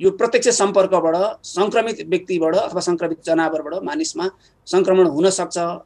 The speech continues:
यसलाई रोकथाम गर्ने उपायहरू चाहिँ कोभिडकै जनस्वास्थ्यका मापदण्डहरू यसमा नै लागू हुन्छन् भन्ने हिसाबले हामीले बुझ्यौँ भने, हामीले सङ्क्रमण आइहाल्यो भने पनि, कुनै ठाउँमा आशंका मात्रै गरिहाल्यो भने पनि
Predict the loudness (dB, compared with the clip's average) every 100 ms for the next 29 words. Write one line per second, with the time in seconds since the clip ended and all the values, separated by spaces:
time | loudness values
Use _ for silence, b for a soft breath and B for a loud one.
0 | -2 0 4 4 2 -2 -2 0 0 -2
1 | 0 -2 -2 -6 -10 -12 -4 2 6 6
2 | 6 2 0 -4 -8 -6 -4 -4 -4 -4
3 | -4 -4 -6 -8 _ -8 0 4 4 6
4 | 4 4 0 0 -2 -2 -2 -6 -10 -8
5 | -4 -2 -2 -4 -10 -10 -6 -2 0 -2
6 | -4 _ -20 -10 -10 -10 _ b b b
7 | 0 2 4 2 2 2 2 0 2 4
8 | 6 4 2 -2 -6 -10 -6 -2 0 2
9 | 2 2 -4 -4 -2 0 -2 0 -2 0
10 | -2 -4 -8 -10 -10 -12